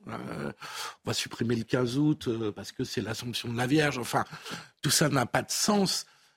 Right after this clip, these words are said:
Il serait beaucoup plus intelligent, comme,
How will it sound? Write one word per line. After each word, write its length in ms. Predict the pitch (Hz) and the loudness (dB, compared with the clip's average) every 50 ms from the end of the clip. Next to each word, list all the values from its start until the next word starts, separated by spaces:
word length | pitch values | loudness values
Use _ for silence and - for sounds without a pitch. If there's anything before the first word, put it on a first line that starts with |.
| _ _ _ - | _ _ _ -2
Il 100 | 147 - | 0 2
serait 180 | - - 180 | 4 4 4
beaucoup 280 | 165 190 277 - - 233 | 4 4 4 4 2 2
plus 220 | - 208 214 190 | 2 0 0 2
intelligent, 640 | 185 175 170 - 156 160 160 151 147 156 139 135 131 - _ _ _ _ _ _ _ _ _ _ _ _ | 2 2 0 0 2 2 2 2 0 0 -2 -4 -6 -10 _ _ _ _ _ _ _ _ _ _ _ _
comme, 420 | - 190 185 180 165 147 131 - | 2 4 4 6 4 4 2 0